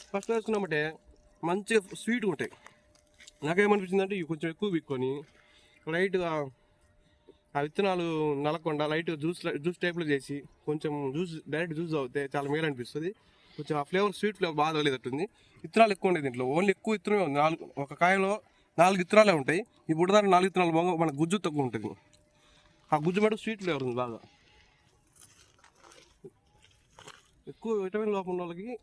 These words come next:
ఈ కాయ చాలా మంచిది. వీటిల్లో పురుగు కూడా, వీటిల్లో పురుగు కూడా ఎక్కువ పడుతుంది, కానీ లోపల ఓపెన్ చేస్తే పురుగు ఏం లేదు మరి దీంట్లో. పైన బొక్క పడింది, కానీ లోపల పురుగు ఏం లేదు. ఇది చూ-, ఇది చూద్దాం. ఇదిగో పైన బొక్క పడింది, లోపలికి ఇట్లా పురుగు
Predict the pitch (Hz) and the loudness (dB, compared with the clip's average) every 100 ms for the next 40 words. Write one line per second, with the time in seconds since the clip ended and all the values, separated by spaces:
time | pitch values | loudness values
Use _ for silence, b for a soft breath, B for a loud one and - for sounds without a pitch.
0 | _ 160 151 170 180 165 156 156 156 110 | _ -10 -4 -4 -4 -4 -4 -4 -6 -8
1 | _ _ _ _ _ _ _ _ - 143 | _ _ _ _ _ _ _ _ -8 2
2 | 180 208 214 208 214 220 214 156 - 170 | 4 4 4 0 4 4 4 2 0 0
3 | 160 202 - 214 208 202 - 175 131 151 | 2 0 0 2 4 4 4 2 2 -2
4 | 208 - b b b - 175 175 185 175 | -4 -6 b b b 0 4 6 4 4
5 | 180 170 - 196 165 170 156 139 139 120 | 4 2 0 -2 4 4 4 2 2 0
6 | 107 110 135 190 B B B B B B | 0 -2 -2 -4 B B B B B B
7 | - 175 185 170 180 160 160 226 214 190 | 4 6 6 6 6 6 4 4 4 6
8 | 165 175 160 170 180 143 120 98 - b | 4 2 2 4 4 4 0 -2 -16 b
9 | b b - 156 143 170 151 143 165 143 | b b -8 -6 2 2 2 2 2 2
10 | 139 175 _ b b b b b _ _ | 0 -2 _ b b b b b _ _
11 | _ _ _ _ - 139 131 110 b b | _ _ _ _ -12 -2 -2 -2 b b
12 | b b b _ - 165 175 156 160 156 | b b b _ 2 4 6 6 6 4
13 | 190 269 - 160 156 143 131 131 165 | 2 -4 4 6 6 0 0 2 4